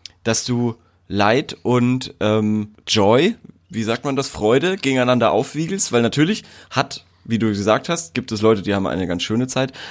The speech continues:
aber es geht ja meistens darum, das Leid zu verhindern. Es, es, äh, die, die meisten Gesetze sind nicht dafür da, um <laughs> Freude zu machen, also es heißt nicht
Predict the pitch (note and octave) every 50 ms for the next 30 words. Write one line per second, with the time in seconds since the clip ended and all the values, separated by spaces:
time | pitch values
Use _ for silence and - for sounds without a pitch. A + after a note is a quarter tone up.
0 | - - - G#2 G#2+ A2 - - - - - B2 B2 A#2+ G#2+ G2+ G2 A2+ B2 -
1 | - - - F#2+ G2 G#2 G#2 A2+ G#2+ G#2+ G2+ - - F2 F2 F#2 G2 - - -
2 | F#2 - - E2+ E2+ E2+ E2 D#2+ D2 B1 - - - - - - - - G#2 G2
3 | - - - - _ _ _ - - A3 - - G#3+ G#3+ - - D2 A#1+ B1 F#2
4 | F#2 - - - - - - A#2+ B2 C3 C#3 D#3 - - D3 B2 B2+ F#2+ A2+ B2+
5 | - - C3+ A#2 G#2+ A#2 A#2 A2+ - A#2+ C3+ C3+ - - - A2 G#2+ A2+ - -
6 | A2+ - A2 G#2+ A2+ G#2+ - - - - - - _ - A2+ G#2 G2+ G2+ G2 G2
7 | - _ _ _ _ _ - - - C3+ B2+ - - - G#2+ F2+ C3 C#3+ E3+ -
8 | - - D3+ C#3+ D3 E3+ - - G#3 A#3+ C4 - _ _ _ _ _ - A#2 A#2+
9 | A#2+ A#2+ A#2 - B2+ A2 A2+ - - - A#2+ B2 B2+ C3 - -